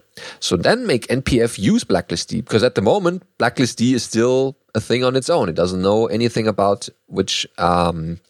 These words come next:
firewall it should talk to or send its results to. So it's wise to back up your former N P F conf, and, uh,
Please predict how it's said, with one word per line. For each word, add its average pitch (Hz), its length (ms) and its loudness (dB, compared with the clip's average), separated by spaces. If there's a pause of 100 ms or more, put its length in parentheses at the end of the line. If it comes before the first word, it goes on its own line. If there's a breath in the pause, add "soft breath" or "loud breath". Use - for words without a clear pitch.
(300 loud breath)
firewall 95 520 2
it 95 100 -4
should - 200 -4
talk - 280 0
to 64 200 -4 (280)
or 85 280 2 (100)
send 92 240 0
its 90 160 0
results 127 360 0
to. - 180 -6 (840 loud breath)
So 107 100 0
it's 104 120 0
wise 180 260 2
to 208 80 -6
back 180 200 -2
up 165 120 0
your - 80 -2
former 214 320 0
N 92 140 -2
P - 160 0
F 82 140 -2
conf, - 540 -2 (160)
and, 76 640 -2
uh, - 180 -6